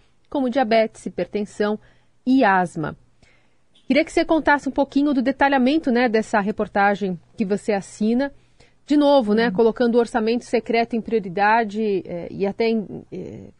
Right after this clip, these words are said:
Speaker 1: em detrimento, né, de, é, uma verba que iria direto, né, pra um programa importante como esse.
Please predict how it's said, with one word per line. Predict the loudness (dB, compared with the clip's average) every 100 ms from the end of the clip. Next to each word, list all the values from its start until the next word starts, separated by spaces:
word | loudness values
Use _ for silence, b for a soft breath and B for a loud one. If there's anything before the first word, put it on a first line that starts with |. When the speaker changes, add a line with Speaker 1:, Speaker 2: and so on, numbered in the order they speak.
| _ _ -10
Speaker 1:
em | -2
detrimento, | 2 2 0 0 0 0
né, | -2 -2
de, | -2 -2 -2 -2 -6 -10 -20 _ _
é, | -20 -18 -18
uma | -8 -4 -2
verba | 0 0 2 -2
que | -2
iria | -2 0 0 0
direto, | 0 2 2 0 -4 -8
né, | -6
pra | -6 -4 -4
um | -4
programa | -4 -4 -2 -2
importante | -4 -6 -6 -6 -6
como | -8 -6
esse. | -6 -8 -18